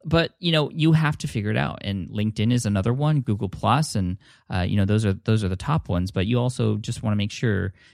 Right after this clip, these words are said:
that whatever you're gonna devote all this time to is, is where your audience is. It's not about you. It's where your audience is and how you can best serve them and, uh, build a relationship with them. That's really what I use social media for, is it's a way to,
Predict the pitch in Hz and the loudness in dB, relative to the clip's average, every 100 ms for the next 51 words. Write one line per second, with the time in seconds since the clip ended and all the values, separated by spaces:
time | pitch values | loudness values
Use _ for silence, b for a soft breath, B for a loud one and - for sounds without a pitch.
0 | b 107 95 78 - 117 110 117 123 117 | b 2 2 2 -4 -2 2 4 4 4
1 | 113 107 101 98 107 - 101 104 98 123 | 4 2 0 2 2 2 0 -2 -2 0
2 | 117 123 87 82 90 - - 87 90 98 | 0 0 -4 -2 -4 -8 -6 -8 -2 -2
3 | 85 90 - 65 - - 107 - 143 165 | 0 -2 -4 -8 -8 -8 -8 -4 0 2
4 | 165 143 131 85 - 107 107 113 113 - | 2 4 2 0 0 0 2 2 0 0
5 | 98 98 - 101 104 101 120 120 113 113 | 0 0 -2 -4 -2 -2 0 2 2 0
6 | 104 110 104 - - - B B B - | 0 2 2 0 -10 -18 B B B -6
7 | - 107 95 113 104 87 87 95 b b | 2 2 2 -2 0 0 -2 -6 b b
8 | b - 82 82 87 85 82 101 101 95 | b -4 -2 0 -2 -2 -2 0 2 0
9 | 87 90 - - - - - - 120 - | -2 -4 -6 -10 -12 -10 -4 0 0 0
10 | 117 123 117 107 104 90 95 92 101 90 | 2 4 4 4 2 0 0 -2 -2 -2
11 | 101 98 98 92 - 90 - 104 104 - | -2 -2 -2 -4 -6 -10 -4 -4 -4 -4
12 | 104 117 113 120 - 123 107 98 | -2 2 2 2 -2 0 2 2